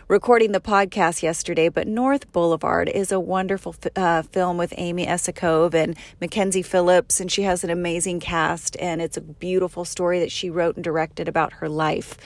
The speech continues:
Um, so it was so nice to meet her yesterday for lunch. We ate at Lunetta all day in Santa Monica. If you have not been to Lunetta all day, it's a fantastic spot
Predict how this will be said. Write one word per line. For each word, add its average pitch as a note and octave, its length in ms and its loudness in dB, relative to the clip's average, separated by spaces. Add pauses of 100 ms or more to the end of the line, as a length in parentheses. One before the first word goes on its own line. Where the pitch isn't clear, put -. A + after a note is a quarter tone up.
(400)
Um, E3+ 380 4
so F#3 360 4
it F3 60 4
was F#3+ 140 -2
so A3 240 2
nice F#3+ 320 -2
to G#3 120 -2
meet F3+ 240 -4
her F#3 140 0
yesterday F3+ 460 0
for E3+ 160 -2
lunch. B3 480 0
We F3+ 220 0
ate F3+ 180 0
at - 100 -2
Lunetta F3 600 -2
all D#2+ 160 -2
day G3+ 360 2
in F3+ 120 0
Santa F3 340 -2
Monica. G3+ 720 0 (360)
If F3 160 -6
you D#3+ 80 -2
have D#3 120 -6
not F3+ 280 0
been G3 180 0
to G#3+ 80 0
Lunetta G#3 520 0
all G#3 160 2
day, G3 300 0
it's F3+ 200 -4
a D#3 40 -6
fantastic D#3+ 960 -2
spot - 520 0